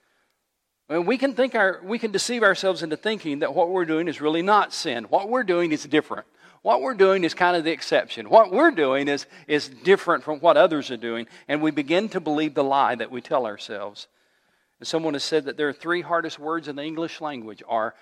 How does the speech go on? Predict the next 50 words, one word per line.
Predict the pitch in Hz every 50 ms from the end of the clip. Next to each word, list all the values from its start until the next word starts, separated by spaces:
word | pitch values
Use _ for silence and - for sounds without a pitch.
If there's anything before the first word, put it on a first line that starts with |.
| _ _
"I | - 113 117 117 120 113 113 120 - -
have | - 113 104 104 101 101 -
sinned." | - - - 110 113 _ 113 110 _ 123 _ _ _ _ _ _ _ _ _ _ _ _ _ _ _ _ _ _ _ _ _ _ _ _ _ _ _ _ _ _ _ _ _ _ _ _ _ _ _ _
We | - 143
try | 135 - 175 156
to | 151 143
cover | - - 147 131 131 127
up | - -
our | 127
sin | 120 - 139 131 120
by | 113 107
lying | 107 113 120 123 123 113 117 113
to | - - 131 -
others. | 143 151 151 156 147 135 127
We | 123 127 117
try | - 143 131 127
to | 117
cover | 107 - 139 123 107 117
up | 107 -
our | 110 107 104
sins | - - 120 110 104 -
by | - 113
lying | 107 101 110 120 123 117
to | 113 - 120
ourselves. | 104 107 - - - 147 147 139 127 120 - - _ _ _ _ _ _ -
But | 131 120
worst | 107 127 143 147 139 - -
of | 131 110 107
all, | 101 92 95 98 - _ _ _ _ _ _ _
we | - 117
try | 113 - - 135 131
to | 135
cover | 131 - - 131 117 120 113
our | 110 110
sins | - - 117 113 110 110 110
by | 110 113 104 101 107 107 - _ _ _ _ _ _ _ _ _ _ _ _ _ _ _ _ _ _
making | - 117 117 - 123 113
God | 110 135 156 185 160
out | 113 113 113 -
to | - 113
be | 107 110 104
a | 104
liar. | 104 104 101 104 101 104 98 101
This | 101 123 139 - -
is | 151 127 -
where | - 143 135 127 123 120 117 113 - _
verse | - 123 113 - -
ten, | - - 170 175 143 117 104 110
it | 113 107 107
just, | 117 117 117 - -